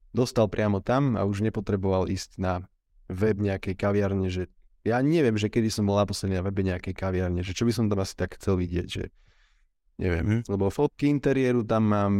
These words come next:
Speaker 1: viem tam, vidím tam menu, aké majú a tak ďalej a tak ďalej. Neviem ten dôvod, že prečo by som vlastne na taký web išiel.
Speaker 2: To je férový point a priznám sa, že, že naozaj by mi nikdy nenapadlo,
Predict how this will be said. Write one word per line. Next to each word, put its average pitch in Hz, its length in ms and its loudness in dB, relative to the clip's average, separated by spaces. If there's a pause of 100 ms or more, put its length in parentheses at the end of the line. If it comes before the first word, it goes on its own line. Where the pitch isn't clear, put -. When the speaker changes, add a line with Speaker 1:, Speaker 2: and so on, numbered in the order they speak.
Speaker 1:
viem 104 280 0
tam, 98 240 0
vidím 104 240 0
tam 98 160 -2
menu, 123 320 2
aké 113 240 0
majú 98 320 2
a 92 80 -4
tak 92 160 -8
ďalej 92 200 -4
a 90 80 -6
tak 92 120 -6
ďalej. 92 240 -4
Neviem 110 400 2 (120)
ten 104 200 2
dôvod, 117 320 2
že 95 80 -2
prečo 104 240 -4
by 101 80 0
som 101 160 -4
vlastne 98 240 -4
na 98 80 -2
taký 98 240 -6
web 95 240 0 (720)
išiel. 95 480 -2 (1400)
Speaker 2:
To - 80 -14
je 104 80 -6
férový 120 320 2
point 107 240 -2
a 101 80 0
priznám 107 320 0
sa, 107 160 -4
že, 107 240 -2
že 101 400 -2
naozaj 104 560 0 (1700)
by 110 160 2
mi 110 160 4
nikdy 110 400 0
nenapadlo, 101 560 0